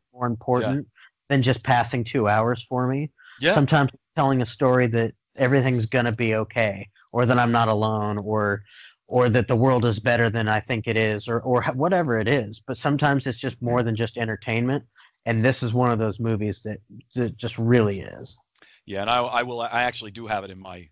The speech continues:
Speaker 2: my five to two, so I'll go into it in a second. I'm, I'm, I feel
Speaker 1: Spoiler.
Speaker 2: I won't. Spoiler. <laughs> Um, number five, I'll start with that. As, uh, I just saw it recently, and it just came out, um, is Ma Rainey's Black Bottom, and I think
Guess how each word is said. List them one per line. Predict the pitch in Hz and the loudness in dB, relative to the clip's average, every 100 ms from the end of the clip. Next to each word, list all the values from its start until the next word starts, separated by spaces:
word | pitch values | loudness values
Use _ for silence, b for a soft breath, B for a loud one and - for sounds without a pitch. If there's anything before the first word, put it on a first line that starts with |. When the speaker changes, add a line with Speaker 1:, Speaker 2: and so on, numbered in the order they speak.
| _ - | _ -18
Speaker 2:
my | 98 92 | -16 -12
five | 113 95 92 | -8 -8 -8
to | 90 | -10
two, | - 95 | -10 -6
so | - 92 | -6 -6
I'll | 95 | -10
go | 101 98 | -12 -10
into | 95 98 | -12 -12
it | |
in | 90 | -10
a | 87 | -6
second. | 104 92 92 | -6 -6 -10
I'm, | 92 92 | -12 -12
I'm, | 98 95 95 | -12 -10 -10
I | 98 | -6
feel | 92 - 120 | -6 -2 2
Speaker 1:
Spoiler. | 131 156 202 | 4 4 0
Speaker 2:
I | 113 | -4
won't. | 120 107 _ B B B - | -4 -8 _ B B B 0
Spoiler. | - 120 117 98 95 143 | 2 2 0 -2 -4 2
<laughs> | 156 - - - 190 202 - - - - - | 4 4 4 4 2 2 -2 -6 -12 -14 -2
Um, | 127 120 117 117 127 | 2 2 0 -8 -6
number | 175 180 | -6 -4
five, | - 143 113 104 | 0 2 2 -2
I'll | 113 | -4
start | 143 135 | -2 -4
with | 120 | -6
that. | 101 92 92 | -10 -10 -10
As, | 117 110 110 - | -6 -6 -4 -2
uh, | 110 110 | -2 0
I | 120 | 0
just | 139 139 | 4 4
saw | 160 127 | 4 0
it | |
recently, | 123 123 131 117 | -4 -4 -4 -8
and | 107 | -10
it | |
just | 117 110 | -8 -6
came | 120 107 | -6 -6
out, | 104 101 104 | -4 -4 -6
um, | 104 95 95 95 B B B B B B | -8 -6 -6 -12 B B B B B B
is | 123 113 | -8 -2
Ma | 139 | 0
Rainey's | 139 135 120 | 2 0 -4
Black | 120 113 - | -2 -2 0
Bottom, | 123 95 - _ B B B - | -2 -2 -10 _ B B B -4
and | 127 127 127 127 - | 0 0 -2 -6 -8
I | 113 | -8
think | - 160 185 - | -4 -6 -8 -18